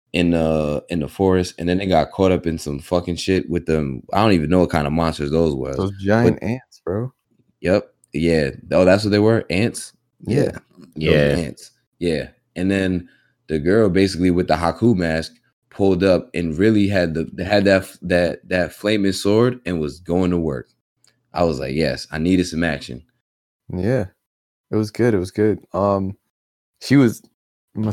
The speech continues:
Speaker 2: my girl Shizu, she was nice.
Speaker 1: Yeah. O D.
Speaker 2: Uh, so this, this is good 'cause, um, again, they're doing a good job on setup, and then I feel like they're showing the effects of what he's doing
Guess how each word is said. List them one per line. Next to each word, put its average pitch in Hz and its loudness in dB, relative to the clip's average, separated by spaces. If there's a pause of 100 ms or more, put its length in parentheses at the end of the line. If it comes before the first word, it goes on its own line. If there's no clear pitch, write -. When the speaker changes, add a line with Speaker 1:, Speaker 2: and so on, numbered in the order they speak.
(140)
Speaker 2:
my 101 -2
girl 101 0
Shizu, 117 -2
she 117 -6
was 95 -2
nice. 113 0 (600)
Speaker 1:
Yeah. 65 -10 (300)
O 87 -2
D. 73 -8 (840)
Speaker 2:
Uh, 101 2
so 95 0
this, 104 -2
this 131 -4
is 147 -2
good 143 0
'cause, 107 0
um, 90 -4 (640)
again, 117 4
they're 107 -2
doing 117 -2
a 107 -2
good 101 -2
job 92 0
on 85 -4
setup, 101 0
and 90 -4
then 76 -8
I 92 -4
feel 101 -2
like 98 0
they're 90 -4
showing 90 -2
the 82 -2
effects - -4
of 85 -2
what 80 0 (140)
he's 85 -4
doing 113 0